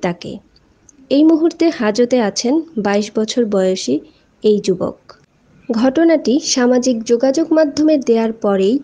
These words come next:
তা ভাইরাল হয়ে যায় এবং শেয়ার হতে থাকে সারা বিশ্বে। লোকজন ব্যক্ত করতে থাকেন তাদের ক্ষুব্ধ প্রতিক্রিয়া। এ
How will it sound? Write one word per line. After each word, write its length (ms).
তা 140
ভাইরাল 480
হয়ে 260
যায় 320
এবং 300
শেয়ার 380
হতে 260
থাকে 300
সারা 340
বিশ্বে। 420
লোকজন 460
ব্যক্ত 360
করতে 320
থাকেন 320
তাদের 300
ক্ষুব্ধ 420
প্রতিক্রিয়া। 680
এ 100